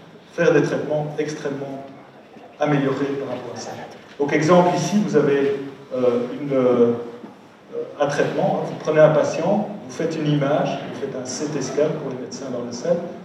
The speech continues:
vous faites une, un, un scanner du patient, vous faites la délimitation de la tumeur, le contour de la tumeur,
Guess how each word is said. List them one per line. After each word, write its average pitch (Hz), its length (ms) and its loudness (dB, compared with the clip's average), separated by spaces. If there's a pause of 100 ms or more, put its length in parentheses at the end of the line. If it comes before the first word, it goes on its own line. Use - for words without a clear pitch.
(120)
vous 143 220 -14
faites 127 160 -10
une, 117 180 -10 (580)
un, 120 60 -10
un - 260 -14
scanner 135 360 2
du 151 200 0
patient, - 460 -2 (460)
vous 143 120 -8
faites 190 400 8 (280)
la 147 120 6
délimitation 170 800 6
de 143 60 2
la - 60 2
tumeur, 160 340 0
le 175 180 -2
contour 190 220 -4
de 151 100 0
la 147 120 4
tumeur, - 340 -2